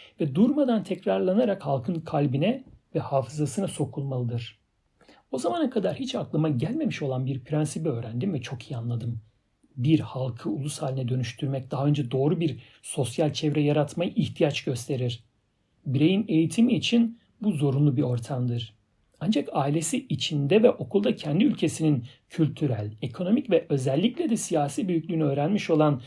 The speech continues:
bir kimsedir ki o ulusa mensup olmak gururunu duyabilecektir ve duyacaktır. İnsan ancak sevdiği şey uğrunda dövüşür. Hürmet edilen şey sevilir.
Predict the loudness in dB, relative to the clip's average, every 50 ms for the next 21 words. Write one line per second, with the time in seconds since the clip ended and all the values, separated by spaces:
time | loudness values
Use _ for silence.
0 | -14 -20 -6 -2 0 0 0 0 -2 -2 -2 0 2 0 2 4 2 2 2 0
1 | 0 0 0 0 -2 _ _ _ -2 0 0 0 0 -2 -2 -2 0 0 0 0
2 | -2 -4 -6 -4 -4 -4 -4 -2 -4 -4 -2 -2 -4 -4 -6 -6 -4 0 2 2
3 | 2 2 0 -2 -2 -2 -2 -2 -2 -2 -2 -2 -2 -2 -2 -2 -2 0 0 0
4 | 2 2 0 -2 -2 -2 0 0 0 0 -2 -6 -8 -10 -12 -12 -10 -10 -10 -12
5 | _ _ _ _ _ _ _ _ -20 -20 -20 -20 2 _ 4 6 6 6 4 4
6 | 4 2 2 2 2 0 0 -2 -2 -2 0 4 4 4 4 4 0 -2 0 0
7 | 0 2 2 0 -2 -2 -2 0 0 0 -2 -2 -4 -4 -6 -6 -6 -6 -10 -16
8 | _ _ _ _ _ _ _ _ _ -6 -2 0 0 0 0 -2 -4 -4 -2 -4
9 | -4 -4 -6 -6 -6 -4 -4 -6 -4 -4 -4 -4 -4 -4 -4 -6 -8 -10 -14